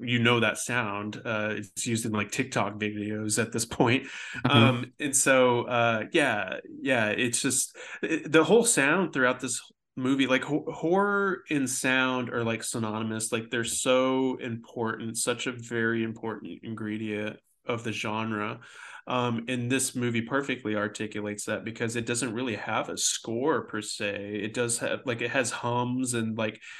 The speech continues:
Speaker 1: it, sometimes it sounds like a drill bit hitting metal or something, or just clashing of pots and pans.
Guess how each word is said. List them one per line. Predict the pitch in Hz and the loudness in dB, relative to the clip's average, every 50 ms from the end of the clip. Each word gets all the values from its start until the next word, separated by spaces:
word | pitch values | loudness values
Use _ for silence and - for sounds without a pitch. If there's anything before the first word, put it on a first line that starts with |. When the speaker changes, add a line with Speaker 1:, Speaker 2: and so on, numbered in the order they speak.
| - - - | -16 -10 -8
Speaker 1:
it, | - - - - | -8 -8 -8 -8
sometimes | 147 - - 131 120 117 - 120 117 113 | -6 -4 -2 -2 -2 0 0 0 0 0
it | 113 104 | -4 -6
sounds | - - - 113 110 113 113 110 113 - | -6 -4 -2 -2 -2 -2 -2 -2 -2 -2
like | 117 107 104 - - - - - - _ _ _ _ _ - | -2 -2 -2 -4 -10 -20 -20 -20 -20 _ _ _ _ _ -6
a | - 143 | -6 -4
drill | 120 117 117 123 127 131 120 | -4 -2 -2 0 0 0 0
bit | 117 117 123 127 123 - | -2 0 0 0 0 -2
hitting | 104 - 123 127 131 - - 131 127 127 123 123 113 110 107 110 120 | -4 -6 -4 -4 -4 -2 -2 -4 -2 -2 -2 0 -2 -2 -2 -2 2
metal | 120 120 113 117 123 123 127 127 127 123 123 120 | 4 4 4 4 4 2 2 2 2 0 0 0
or | 120 123 | 0 0
something, | 120 - - 127 120 117 117 - 127 123 120 120 117 117 | -2 -2 -2 -4 -4 -4 -4 -4 -2 -2 0 0 0 0
or | 117 113 107 | 0 0 0
just | 104 113 117 110 - - | 0 -2 -4 -2 -4 -4
clashing | - - - - - 123 120 113 117 120 117 - - - 123 113 | -6 -6 -8 -6 -4 0 0 2 2 2 0 -2 -4 -4 -4 -4
of | 113 107 104 - | -4 -6 -8 -8
pots | - - 123 117 117 117 - - | -4 0 0 0 0 0 -2 -6
and | 127 110 107 | -6 -8 -10
pans. | - - - 113 113 117 117 113 117 120 117 120 120 - | -10 -10 -10 -8 -6 -6 -4 -4 -6 -6 -6 -4 -6 -6